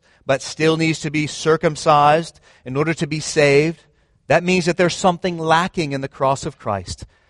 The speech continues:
that has to be fulfilled by us. And so there was just enough truth in that argument to make it appear as though it was true.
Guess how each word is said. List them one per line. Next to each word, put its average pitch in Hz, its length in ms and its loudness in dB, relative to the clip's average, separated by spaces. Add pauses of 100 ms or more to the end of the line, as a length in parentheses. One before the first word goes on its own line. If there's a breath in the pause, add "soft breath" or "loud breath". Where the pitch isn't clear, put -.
that - 80 2
has 139 180 2
to 131 60 -8
be 131 100 -6
fulfilled 120 440 -4
by 107 180 -2
us. 90 460 -12 (2000)
And 107 120 -20
so 127 160 -2
there 143 200 6
was 131 180 -2
just 170 380 0
enough 214 260 0
truth - 340 -4
in 180 80 -6
that 165 140 0
argument 127 420 0
to 131 80 -14
make 151 200 -2
it 185 60 0
appear 233 380 2
as 214 100 4
though 185 180 4
it 180 60 0
was 156 160 -8
true. 147 400 -2